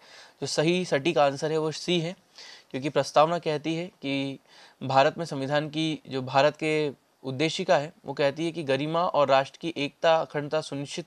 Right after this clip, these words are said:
करने वाली बंधुता बढ़ाने के लिए, इस प्रकार का शब्द आता है, तो इसका आंसर सी सही है। नेक्स्ट प्रश्न है संविधान के निर्वचन, निर्वचन मतलब उसको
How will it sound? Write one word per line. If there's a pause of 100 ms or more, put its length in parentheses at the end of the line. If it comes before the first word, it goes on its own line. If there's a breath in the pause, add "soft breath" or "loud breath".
करने
वाली
बंधुता
बढ़ाने
के
लिए, (320 soft breath)
इस
प्रकार
का
शब्द
आता
है, (360)
तो
इसका
आंसर
सी
सही
है। (1200 loud breath)
नेक्स्ट
प्रश्न
है (160)
संविधान
के
निर्वचन, (420)
निर्वचन
मतलब
उसको